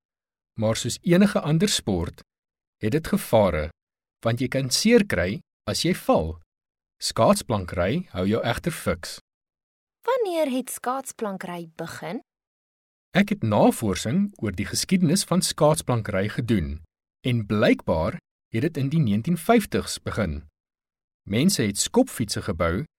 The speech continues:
Speaker 1: en die handvatsels het na 'n paar ritte afgebreek. Al wat oorgebly het, was die plank met wiele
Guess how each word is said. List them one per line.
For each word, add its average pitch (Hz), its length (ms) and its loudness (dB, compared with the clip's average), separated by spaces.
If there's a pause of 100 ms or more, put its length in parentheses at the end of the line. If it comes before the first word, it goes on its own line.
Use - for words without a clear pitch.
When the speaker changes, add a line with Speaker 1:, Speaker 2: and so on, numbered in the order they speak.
(340)
Speaker 1:
en 127 80 0
die 117 100 0
handvatsels 123 800 0
het 92 120 -8
na 98 180 2
'n 98 120 -6
paar 156 300 2
ritte 113 380 0
afgebreek. 85 760 -2 (640)
Al 104 200 4
wat 220 160 4
oorgebly 92 520 2
het, 104 180 -4 (440)
was 87 160 -2
die 92 140 -8 (100)
plank 185 280 4
met 214 180 2
wiele 92 420 -2